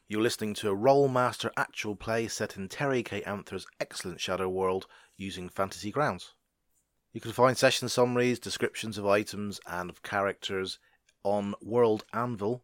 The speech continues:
where our campaign is called The Praise of Old Men. Quick shout out to Fred Daniel for leaving a comment on the video. We don't get many of those. I think the last one was five months ago by somebody called Some Bloke. So thanks very much, Fred. Much appreciated.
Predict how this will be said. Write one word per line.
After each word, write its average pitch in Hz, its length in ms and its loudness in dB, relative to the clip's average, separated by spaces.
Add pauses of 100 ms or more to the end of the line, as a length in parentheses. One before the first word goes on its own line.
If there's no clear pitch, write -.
where 82 140 -2
our 82 80 -2
campaign 90 440 -6
is 90 100 -10
called 90 220 -10
The 90 80 -12
Praise 90 460 -2
of 85 80 -14
Old 87 260 -4
Men. 82 280 -10 (1080)
Quick - 220 4
shout 113 420 0
out 117 300 6
to 110 460 -2
Fred 123 420 2
Daniel 107 560 2
for 101 380 0
leaving 107 340 -4
a 101 60 -6
comment 113 320 -4
on 101 100 -4
the 101 80 -4
video. 107 320 2
We 95 60 2
don't 120 140 -2
get 95 140 0
many 123 220 0
of 95 80 0
those. 87 240 -2
I 95 40 -8
think - 180 -12
the 85 80 -6
last 110 360 -2
one 98 140 -6
was 90 140 -8
five 117 440 -4
months 107 360 -8
ago 80 240 -4
by 80 160 -6
somebody 87 320 -10
called 85 200 -16
Some 95 360 -2
Bloke. 90 420 -4 (340)
So - 120 -14
thanks 165 260 6
very 127 140 8
much, 92 200 0
Fred. 110 260 2 (180)
Much 110 280 -2
appreciated. 92 640 -2